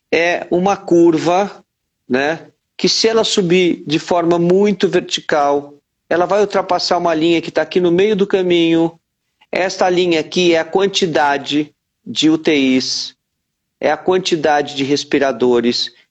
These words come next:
é a quantidade de leitos que a gente tem. Então, o que que tem que acontecer? Por que que a gente tem que nos preservarmos? Por que nós temos que nos preservarmos? Porque a gente tem que fazer com que essa, essa subida, né,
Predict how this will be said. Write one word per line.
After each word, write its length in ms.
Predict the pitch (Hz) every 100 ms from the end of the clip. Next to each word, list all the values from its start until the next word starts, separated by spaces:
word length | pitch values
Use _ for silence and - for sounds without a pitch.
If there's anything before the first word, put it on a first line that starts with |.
| _
é 80 | -
a 60 | 156
quantidade 640 | 185 185 175 160 160 135
de 140 | 143 160
leitos 440 | 147 143 143 143
que 120 | -
a 20 | 143
gente 300 | 139 135 131
tem. 400 | - 107 - - _ _ _
Então, 220 | 139 214
o 40 | 220
que 140 | 254
que 180 | 233 226
tem 260 | - - 220
que 300 | 208 180 - -
acontecer? 840 | - 151 175 170 160 - 117 - _ _ -
Por 140 | 156
que 160 | - 220
que 100 | 226
a 40 |
gente 280 | 196 214 - -
tem 200 | 175 175
que 320 | - 160 160 _ _ _ - -
nos 260 | 151 160
preservarmos? 960 | - 165 151 160 127 120 104 - - -
Por 140 | -
que 160 | 180 196
nós 160 | 185
temos 240 | 175 156 -
que 80 |
nos 160 | 139 135
preservarmos? 760 | - 135 127 117 101 - - - - - - -
Porque 220 | - 170 196
a 40 |
gente 180 | 202 208
tem 120 | 196
que 60 | -
fazer 240 | 165 165
com 140 | 170
que 160 | 156 160
essa, 560 | 151 170 175 165 143 -
essa 640 | 165 190 - 147 123 113 _ _ _ _ _
subida, 880 | - - 160 120 208 170 123 110 - _ -
né, 380 | 143 170 -